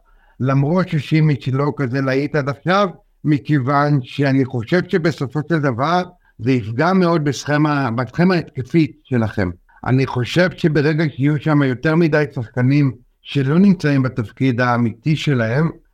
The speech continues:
גם אם הם, הם כשחקנים טובים יותר אולי משימיץ' או, או כשירים יותר מגולדברג,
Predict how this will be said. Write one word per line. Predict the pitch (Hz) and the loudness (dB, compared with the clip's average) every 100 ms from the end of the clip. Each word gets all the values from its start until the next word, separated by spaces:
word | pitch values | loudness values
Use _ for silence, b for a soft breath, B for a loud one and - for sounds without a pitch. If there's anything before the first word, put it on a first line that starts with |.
| _ - | _ -2
גם | 160 | 4
אם | 190 170 | 6 6
הם, | 139 | 4
הם | 131 123 123 - _ - | 4 2 0 -4 _ -4
כשחקנים | 139 135 113 - 147 170 | -4 -2 -6 -2 4 4
טובים | - 143 120 175 180 | 4 0 0 0 2
יותר | 160 - 143 | 0 -2 -2
אולי | 135 131 127 | 0 0 0
משימיץ' | 127 - 156 156 123 139 | 0 2 4 4 2 -2
או, | 127 123 120 b b b 147 | -2 -2 -4 b b b -6
או | - | -4
כשירים | - 143 165 165 | 0 2 2 2
יותר | 156 165 143 | 0 0 0
מגולדברג, | 127 160 196 139 139 156 | 2 2 0 0 0 0